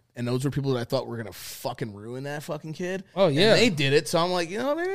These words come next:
Speaker 1: maybe, maybe, I mean, there's a lot of anxiety there, but maybe it's not so bad.
Speaker 2: Bro, I've seen
Speaker 1: You
Speaker 2: people
Speaker 1: know?
Speaker 2: who were fucking losers.
Speaker 1: Right.
Speaker 2: S-,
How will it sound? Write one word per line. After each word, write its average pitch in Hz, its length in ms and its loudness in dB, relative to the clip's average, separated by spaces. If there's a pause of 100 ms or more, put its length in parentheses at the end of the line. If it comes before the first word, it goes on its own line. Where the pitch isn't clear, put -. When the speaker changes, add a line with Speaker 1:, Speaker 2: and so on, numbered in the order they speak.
(140)
Speaker 1:
maybe, 392 380 0
maybe, 349 280 -4
I - 40 -4
mean, 262 120 -2
there's 262 120 -6
a 254 60 6
lot 240 160 6
of 214 60 6
anxiety 180 520 6
there, 147 220 6
but 156 120 2
maybe 196 140 -2
it's 240 120 -6
not 247 140 2
so 220 160 4
bad. 165 380 4
Speaker 2:
Bro, 165 240 6
I've 147 260 4
seen 190 240 0
Speaker 1:
You 135 80 -2
Speaker 2:
people 139 200 2
Speaker 1:
know? 170 60 0
Speaker 2:
who 180 100 0
were 151 100 2
fucking 120 580 -6
losers. 123 920 -2 (340)
Speaker 1:
Right. 92 200 -6
Speaker 2:
S-, - 220 -4